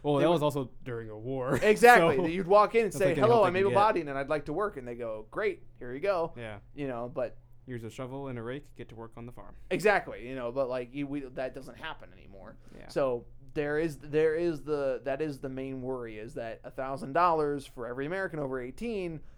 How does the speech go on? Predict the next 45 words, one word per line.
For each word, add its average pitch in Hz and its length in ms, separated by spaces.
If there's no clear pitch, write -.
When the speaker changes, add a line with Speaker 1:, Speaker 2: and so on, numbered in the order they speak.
Speaker 2:
not 139 240
everybody's 208 300
gonna 175 120
use 170 200
that 131 180
wisely, 120 480
Speaker 1:
Yeah. 113 120
Speaker 2:
you 123 120
know? 110 140
Speaker 1:
And 135 100
also, 165 300
if 127 80
you 127 80
have 127 140
that, 131 180
there 120 120
is 117 140
no 120 220
incentive 113 420
to 110 100
work, 110 300
like, 117 160
hardly 117 300
at 104 80
all. 120 420
Speaker 2:
Right, 190 320
exact-, 139 360
that, 151 180
Speaker 1:
Like, 139 160
it's 156 100
Speaker 2:
that's, 180 160
Speaker 1:
not, 175 60
it's 151 80
not 185 80
Speaker 2:
that's 170 120
Speaker 1:
exactly 165 180
Speaker 2:
probably 240 180
Speaker 1:
livable. 208 180
Speaker 2:
what, 110 60
that's 175 240
probably 208 260
what 175 160
all 175 160
the 175 80
Republicans' 156 800